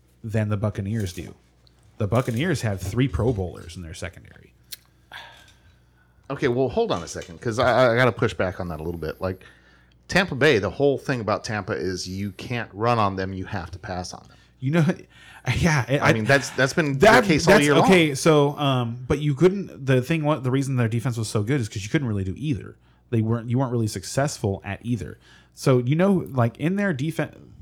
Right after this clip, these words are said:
Speaker 1: the, the Buccaneers secondary consists of Carlton Davis, Antoine Winfield Junior, and, um, I always for-, um, I always forget the last guy's name,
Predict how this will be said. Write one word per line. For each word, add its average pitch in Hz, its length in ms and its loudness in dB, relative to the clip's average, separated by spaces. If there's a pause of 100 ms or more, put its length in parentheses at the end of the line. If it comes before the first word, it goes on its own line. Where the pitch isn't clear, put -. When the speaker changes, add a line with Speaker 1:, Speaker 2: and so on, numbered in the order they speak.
Speaker 1:
the, 101 420 -4 (880)
the 120 80 -2
Buccaneers 170 460 -2
secondary 110 580 -2
consists 104 680 -6 (320)
of 101 280 -4 (120)
Carlton 160 360 0
Davis, 110 540 -4 (520)
Antoine 147 440 -2
Winfield 123 420 -2
Junior, 101 540 -4 (420)
and, 104 460 -4 (140)
um, 87 560 -8 (640)
I - 380 -10
always 107 320 -2
for-, 110 260 -8
um, 95 460 -8 (200)
I 90 140 -14
always 123 400 -2
forget 107 400 -6
the 95 80 -8
last 90 340 -8
guy's 85 320 -12
name, 85 320 -14